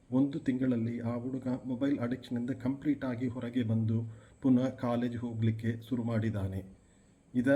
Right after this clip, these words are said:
ನನಗೆ ಹೇಳಿಕೊಟ್ಟ ನನ್ನ ಗುರುನಾಥರ್ ಎ ಎಲ್ ಪಿ ಅಂತ ಹೇಳುವ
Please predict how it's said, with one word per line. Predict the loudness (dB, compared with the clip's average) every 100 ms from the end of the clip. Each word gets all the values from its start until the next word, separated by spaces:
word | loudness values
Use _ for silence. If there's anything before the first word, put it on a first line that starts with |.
| 4
ನನಗೆ | 2 2 2
ಹೇಳಿಕೊಟ್ಟ | 2 2 2 -2 -8 -6
ನನ್ನ | -4 -4 -2 -2
ಗುರುನಾಥರ್ | -2 -2 -2 -2 -4 -4 -6 -16 -10 -2
ಎ | 0
ಎಲ್ | 0 0
ಪಿ | 0
ಅಂತ | 0 0
ಹೇಳುವ | -2 -2 -4